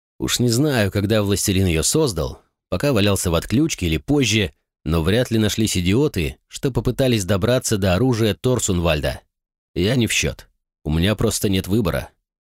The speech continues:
До горы я добирался десять минут, но это путешествие вымотало меня до предела,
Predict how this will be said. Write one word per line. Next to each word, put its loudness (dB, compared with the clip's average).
До 0
горы 2
я 2
добирался 0
десять 0
минут, -2
но 0
это -2
путешествие 0
вымотало 0
меня 2
до -2
предела, 0